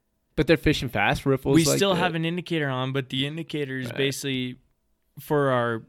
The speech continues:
Speaker 2: distance.
Speaker 1: Right.
Speaker 2: We're not using it.
Speaker 1: Right.
Speaker 2: Are we check nymphing?
Speaker 1: No, we're not
Speaker 2: But
Speaker 1: check nymphing.
Speaker 2: then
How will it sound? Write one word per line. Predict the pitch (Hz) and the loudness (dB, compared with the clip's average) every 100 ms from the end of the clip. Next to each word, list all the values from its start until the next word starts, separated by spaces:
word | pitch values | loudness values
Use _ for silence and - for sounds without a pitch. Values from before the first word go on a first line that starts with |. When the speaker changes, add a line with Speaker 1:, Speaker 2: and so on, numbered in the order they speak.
| 139 | -6
Speaker 2:
distance. | 120 151 - 101 - - - - | -2 -2 -2 -8 -10 -12 -10 0
Speaker 1:
Right. | 117 - - - - - _ _ _ _ _ _ | 0 0 -8 -20 -20 -20 _ _ _ _ _ _
Speaker 2:
We're | 156 | -2
not | 185 143 | -2 -2
using | 104 160 135 107 165 | -4 -4 -2 -6 -6
it. | 69 - | -10 -8
Speaker 1:
Right. | 123 131 143 - _ _ _ _ _ _ _ _ _ _ | 2 4 4 0 _ _ _ _ _ _ _ _ _ _
Speaker 2:
Are | 127 | -4
we | 120 131 | 0 0
check | 127 127 127 | 0 -2 -2
nymphing? | 156 160 180 208 220 _ _ _ _ _ | -4 -6 -6 -8 -10 _ _ _ _ _
Speaker 1:
No, | 185 175 165 120 - _ _ _ - | -8 -6 -6 -8 -12 _ _ _ -6
we're | 135 | -4
not | 143 143 | -2 -4
Speaker 2:
But | |
Speaker 1:
check | 143 131 - | -4 -6 -6
nymphing. | - - | -14 -6
Speaker 2:
then | 196 180 | -6 -6